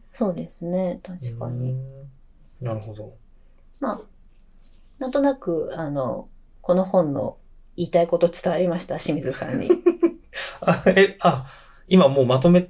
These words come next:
Speaker 2: まとめてるん？
Speaker 1: あ、
Speaker 2: まとめてくれたんだ。
Speaker 1: いやいや、その、
Speaker 2: あ、そう。
Speaker 1: つ-、伝わったかと。
Speaker 2: なんか、いや、ちょっとよく、よくわかんなかったです。
Speaker 1: <laughs> まあ、弱いつながりは昔から大事って言われてるけど。
Speaker 2: 弱いつながりの話出てきてましたっけ、今。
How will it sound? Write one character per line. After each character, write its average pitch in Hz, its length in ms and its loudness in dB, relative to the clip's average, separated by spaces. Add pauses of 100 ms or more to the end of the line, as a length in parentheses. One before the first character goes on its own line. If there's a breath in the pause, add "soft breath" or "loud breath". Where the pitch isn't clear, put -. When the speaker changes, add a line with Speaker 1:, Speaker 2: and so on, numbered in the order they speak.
(140)
Speaker 2:
ま 139 160 -4
と 175 100 4
め 170 100 6
て 170 140 4
る 147 100 2
ん？ 110 140 -4
Speaker 1:
あ、 269 80 4
Speaker 2:
ま - 80 2
と 269 100 4
め 233 80 6
て 214 100 2
く - 60 0
れ - 20 -
た 247 40 4
ん 240 40 2
だ。 247 100 4
Speaker 1:
い - 20 4
や 233 80 2
い - 60 -10
や、 - 180 -16
そ 240 80 -4
の、 - 20 -4
Speaker 2:
あ、 135 60 0
そ 226 140 2
う。 - 60 -4
Speaker 1:
つ-、 107 120 0
伝 240 100 0
わ 226 120 0
っ 226 120 -10
た - 120 -6
か - 20 -8
と。 170 60 2
Speaker 2:
な 170 100 4
ん - 20 -6
か、 - 60 -10 (240)
い - 40 -2
や、 156 60 -2
ち - 140 2
ょ - 20 8
っ - 60 0
と 127 80 4
よ 143 160 6
く、 - 80 0
よ 151 120 2
く 226 140 0
わ 120 120 2
か 139 100 6
ん 131 60 4
な 110 80 0
か 302 100 -4
っ 311 60 -10
た - 60 -20
で - 60 -20
す。 - 200 -20 (220 loud breath)
Speaker 1:
<laughs> - 200 -18
ま 277 80 -2
あ、 - 20 2
弱 285 220 6
い 311 100 0
つ - 40 0 (180)
な 214 60 2
が 196 100 6
り 190 140 4
は 185 240 0 (240 loud breath)
昔 226 300 2
か 247 100 -2
ら 240 80 0
大 233 160 4
事 220 80 -4
っ - 20 -6
て - 140 -18
言 170 40 4
わ 170 80 6
れ 196 80 6
て 202 140 2
る 196 160 -2
け 175 60 2
ど。 190 60 8
Speaker 2:
弱 226 120 6
い 190 100 6
つ 156 80 -4
な 143 140 8
が 143 100 10
り 139 80 2
の 131 80 2
話 131 360 4
出 180 100 6
て 175 140 2
き 123 200 -10
て - 280 -12
ま 113 100 -4
し - 80 -6
た - 80 -12
っ - 80 -20
け、 - 80 -12
今。 104 240 -10